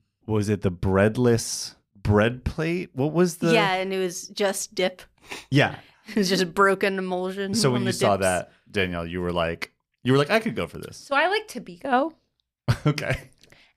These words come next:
Speaker 3: And then <laughs> I remember there being, like, oyster with Tobiko on it. And I was like,
Speaker 2: What, what's that?
Speaker 3: It's like little fish eggs.
Speaker 2: Gross.
Speaker 3: In your opinion. In my opinion, they're
Speaker 1: Mm.
Speaker 3: amazing. <laughs> And they looked amazing. And I was like, "I could eat this."
Speaker 1: Yeah.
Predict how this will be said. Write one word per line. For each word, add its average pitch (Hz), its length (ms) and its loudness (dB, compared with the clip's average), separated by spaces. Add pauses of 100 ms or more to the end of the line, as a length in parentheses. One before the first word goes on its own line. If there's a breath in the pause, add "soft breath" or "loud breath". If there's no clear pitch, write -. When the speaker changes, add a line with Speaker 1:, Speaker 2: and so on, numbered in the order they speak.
Speaker 3:
And 233 120 -2
then 240 100 0
<laughs> - 120 -4
I 277 220 -4
remember 247 420 -8
there 247 160 -8
being, 240 200 -8
like, 202 260 -12
oyster 208 280 -6
with 208 140 -10
Tobiko - 400 -14
on 330 180 -10
it. 392 160 -14 (540 loud breath)
And 285 160 -2
I 392 140 0
was 302 100 0
like, 226 300 2
Speaker 2:
What, 233 80 -10
what's 226 160 -2
that? - 260 -6 (240 soft breath)
Speaker 3:
It's 208 140 -10
like 226 140 -6
little 208 100 -6
fish - 280 -8
eggs. 226 440 -6 (160)
Speaker 2:
Gross. 208 340 -8 (580)
Speaker 3:
In 196 120 4
your 165 80 2
opinion. 180 480 0 (160)
In 185 60 0
my 175 120 0
opinion, 175 300 -6
they're - 80 -4
Speaker 1:
Mm. 208 40 -2
Speaker 3:
amazing. 226 480 -4 (100)
<laughs> - 100 -14
And 220 500 -4 (400)
they 208 140 -4
looked 202 160 -10
amazing. 190 340 -10
And 190 60 -10
I 196 40 -10
was 190 60 -12
like, 208 200 -12
"I 294 100 -8
could 480 140 2
eat 427 200 6
this." - 320 -6
Speaker 1:
Yeah. 110 320 4